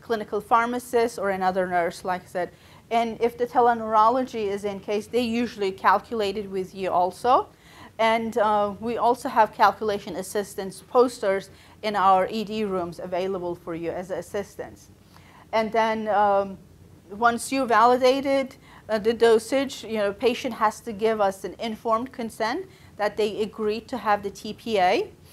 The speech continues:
And that informed consent, uh, we still require a written consent. You know, physician, uh, discusses the benefits and the risk of the medication, and they agree to have the medication, then we'll get a,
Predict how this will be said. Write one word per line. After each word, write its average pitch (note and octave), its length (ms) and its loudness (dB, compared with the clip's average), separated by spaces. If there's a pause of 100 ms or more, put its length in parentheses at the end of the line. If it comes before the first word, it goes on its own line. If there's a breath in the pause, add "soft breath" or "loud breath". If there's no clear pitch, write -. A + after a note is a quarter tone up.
(380 loud breath)
And G#3+ 200 -2
that G#3+ 240 2
informed B3+ 540 -2
consent, B3 680 -2 (280 loud breath)
uh, G#3+ 280 0
we A3+ 80 -4
still B3 280 4
require G#3 460 2
a G3 40 2
written A3 380 0
consent. B3 720 -2
You F#3+ 80 -10
know, F#3 40 -8
physician, A3 680 -8 (400 loud breath)
uh, G3 320 2
discusses A3 800 0
the G3+ 420 2
benefits A3+ 560 0
and G3+ 180 -6
the G3 60 -2
risk A3 320 -2
of G#3+ 160 -2
the G#3+ 60 -6
medication, G3 680 -6
and F3+ 140 -6
they F#3 200 -2
agree G#3 340 -6
to A#3+ 140 -8
have A#3 260 4
the D#4 80 -4
medication, F#3+ 720 -6 (360 loud breath)
then G3 160 -6
we'll G3 140 0
get F#3+ 200 0
a, F3+ 240 2